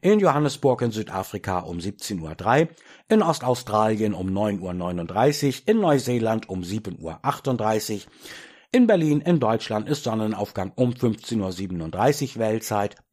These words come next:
und Clipperton, Tango X-Ray fünf Sierra um ein Uhr achtzehn.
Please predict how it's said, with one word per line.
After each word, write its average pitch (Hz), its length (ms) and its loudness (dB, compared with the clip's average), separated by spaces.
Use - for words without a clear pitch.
und 226 240 4
Clipperton, 160 680 2
Tango 131 340 2
X-Ray 110 360 -2
fünf 104 320 -4
Sierra 110 440 2
um 180 340 2
ein 82 360 -6
Uhr 120 300 0
achtzehn. - 460 -8